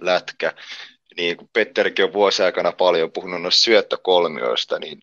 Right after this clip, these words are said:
tuli vaan saman tien se lajien tietynlainen samankaltaisuus mieleen, että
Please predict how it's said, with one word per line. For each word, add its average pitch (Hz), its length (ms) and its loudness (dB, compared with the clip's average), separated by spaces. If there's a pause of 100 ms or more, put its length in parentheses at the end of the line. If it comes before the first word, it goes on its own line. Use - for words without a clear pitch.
(140)
tuli 87 200 -2
vaan 95 140 4
saman 90 280 -2
tien 82 140 0
se - 260 0
lajien 92 480 2 (680)
tietynlainen 85 520 0
samankaltaisuus 76 1000 0
mieleen, 67 380 0
että - 220 -4